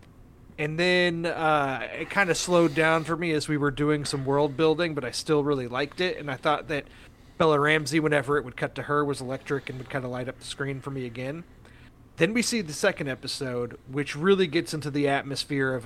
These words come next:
of this world. And I think it's worth noting the second episode was directed by Neil Druckmann, who is the creator and, and, you know, the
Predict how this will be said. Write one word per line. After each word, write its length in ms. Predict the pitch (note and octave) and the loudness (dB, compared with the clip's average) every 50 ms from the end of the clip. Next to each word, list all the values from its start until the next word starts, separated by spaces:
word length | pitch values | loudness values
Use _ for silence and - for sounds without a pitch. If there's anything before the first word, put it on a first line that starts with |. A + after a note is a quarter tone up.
| - - | -8 -8
of 520 | D3+ C#3 C3 C3 B2+ B2 A#2+ A2 - - - - - - - - - - - - | -6 -4 -4 -4 -4 -6 -8 -10 -14 -20 -20 -20 -20 -20 -20 -20 -20 -20 -16 -8
this 200 | D#3+ D3 - - | -6 -6 -6 -4
world. 500 | C3+ C3+ C#3 C3+ C#3 D3 D3+ D#3+ D3 - - - | -2 0 2 2 4 4 4 2 2 0 -4 -2
And 360 | D#3+ D3 C#3+ C#3 C3+ B2+ B2 - - - - - - | 0 2 2 2 0 -4 -6 -12 -14 -18 -20 -12 -12
I 60 | B2 | -2
think 180 | - G3+ G#3 F3 | 0 0 2 2
it's 160 | F3+ - - | 0 0 2
worth 220 | D3 D#3 C#3 - | 2 2 2 4
noting 300 | D3+ E3 D#3+ D3+ C#3+ C3 | 6 6 6 6 6 0
the 60 | B2 C3 | -2 -6
second 380 | - - F3 C#3+ - D#3 C#3 - | -2 -2 -2 -2 -2 -4 -6 -4
episode 520 | C#3 C3 - E3+ - - F3+ E3+ E3 D3 | -8 -6 -4 -4 -2 0 0 0 0 0
was 160 | D#3 C#3+ A#2+ | -2 -4 -4
directed 560 | - - C3+ A#2 A2 A#2+ - - - C#3+ C#3 | -4 -8 -8 -6 -6 -8 -8 -6 -8 -8 -2
by 160 | B2+ D#3 D3+ D3+ | 0 0 0 0
Neil 200 | D3 D3+ D#3 D3+ | 0 0 0 0
Druckmann, 520 | C3 D3+ E3+ D#3+ - - F3+ F3+ F3 E3 | 2 2 0 0 0 -4 -4 -4 -4 -4
who 160 | C#3 D3+ D3+ D3 | -2 -2 0 -2
is 120 | C#3 - | -2 -4
the 140 | C3+ C3 C#3 | -4 -4 -4
creator 680 | - - C#3+ C3+ C3 C3 C3+ C#3 C3+ C#3 C3+ C3+ C3+ C3+ | -4 -4 -4 -4 -2 -2 -2 -2 0 0 -2 0 -2 -4
and, 180 | B2+ A#2+ C3 - | -6 -8 -10 -12
and, 240 | - C#3 B2+ A#2 A2+ A#2 A#2 - - - | -10 -10 -10 -12 -12 -16 -18 -18 -18 -16
you 60 | - | -12
know, 120 | C3 B2+ A2+ | -12 -12 -12
the 60 | - | -12